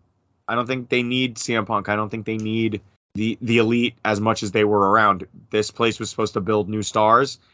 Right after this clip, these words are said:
and I think they're doing that pretty effectively without the need. I mean, listen, they got Moxley, they got Danielson,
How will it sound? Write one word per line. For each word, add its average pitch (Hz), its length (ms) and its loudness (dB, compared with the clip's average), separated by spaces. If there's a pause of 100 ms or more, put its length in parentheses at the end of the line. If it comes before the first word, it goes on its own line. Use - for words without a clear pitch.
(240)
and 101 120 -4
I 104 40 -2
think 117 220 -6
they're 123 120 2
doing 120 340 2
that 117 160 2
pretty 110 240 0
effectively 101 580 -2
without 95 600 0 (300)
the 113 120 -4
need. 107 300 -2
I 139 100 2
mean, 147 160 2
listen, 135 240 0
they 107 80 0
got 127 180 6
Moxley, 120 540 -2
they 104 140 -4
got 107 340 2 (440)
Danielson, 107 840 -6